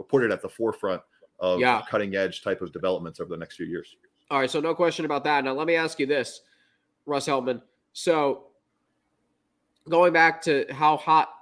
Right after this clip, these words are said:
Speaker 2: Cincinnati is, think about the momentum Wes Miller has.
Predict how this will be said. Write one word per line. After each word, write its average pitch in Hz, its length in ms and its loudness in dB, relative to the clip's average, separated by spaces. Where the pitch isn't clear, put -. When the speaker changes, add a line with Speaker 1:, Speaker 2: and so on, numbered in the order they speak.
Speaker 2:
Cincinnati 139 640 -2
is, - 200 -10
think 214 180 4
about 254 280 4
the 208 60 0
momentum 165 560 0
Wes 147 240 -2
Miller 127 320 -2
has. - 380 -12